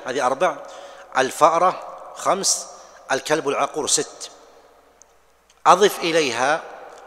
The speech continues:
الوزغ، كما في حديث أم شر-، أم شريك أن النبي عليه الصلاة والسلام أمر بقتل الوزغ، وقال: "من"،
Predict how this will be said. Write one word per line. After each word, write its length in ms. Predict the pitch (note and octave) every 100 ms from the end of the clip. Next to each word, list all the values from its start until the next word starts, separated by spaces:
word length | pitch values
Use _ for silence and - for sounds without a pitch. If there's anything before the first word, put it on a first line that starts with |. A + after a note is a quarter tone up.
| - D#3
الوزغ، 560 | C#3+ D3+ B2+ A#2+ - - - - - - - - - _ _ - _ _ _ _ _ -
كما 180 | C3 B2+
في 120 | C#3
حديث 260 | C3 A#2 - - - - - - - - _ C#3+
أم 100 | C3+
شر-، 300 | - D3 C#3+
أم 100 | B2+
شريك 500 | - D3 C#3 - - - - -
أن 120 | B2+
النبي 360 | C3 B2+ C3+ C#3
عليه 180 | C3 C3+
الصلاة 220 | - C#3+
والسلام 280 | - C3 D3
أمر 280 | D3 C#3 B2+
بقتل 400 | C3+ C3+ C3+ C#3
الوزغ، 400 | A#2+ B2+ B2+ B2 - - - - - - -
وقال: 360 | B2 C3+ C3+ C3+
"من"، 300 | C#3 C#3